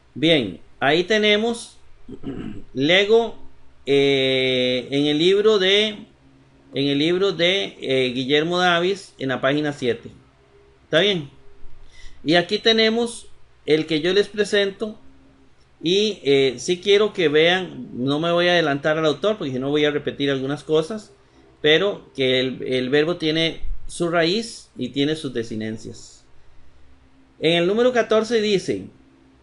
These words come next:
aquí vamos a ver esto, los ve-, los verbos griegos solo en el modo indicativo, estamos hablando de este modo indicativo, expresan el tiempo absolutamente. Solo en este tiempo, modo indicativo, expresan el tiempo absolutamente.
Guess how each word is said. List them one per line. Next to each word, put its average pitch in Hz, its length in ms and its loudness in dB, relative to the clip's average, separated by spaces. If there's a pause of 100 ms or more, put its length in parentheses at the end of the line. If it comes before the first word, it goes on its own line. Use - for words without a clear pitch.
(280)
aquí 127 280 -4
vamos 185 220 -2
a 170 80 2
ver 147 200 2
esto, - 400 -4 (760)
los 156 300 4
ve-, 196 280 4
los 151 200 6
verbos 214 380 2
griegos 208 720 2 (240)
solo 202 440 2
en 190 60 0
el 151 140 0
modo 185 260 0
indicativo, 208 760 0 (100)
estamos 139 300 -6
hablando 160 320 0
de 127 160 2
este 147 220 -2
modo 135 500 -2
indicativo, 131 640 -4 (800)
expresan 190 680 0
el 147 200 0
tiempo 208 560 0
absolutamente. 143 1120 0 (180)
Solo 175 280 0
en 165 80 2
este 165 220 -2
tiempo, 139 400 -2
modo 127 200 -2
indicativo, 147 640 0
expresan 135 520 -4
el 117 120 -6
tiempo 143 340 -4
absolutamente. 127 800 -4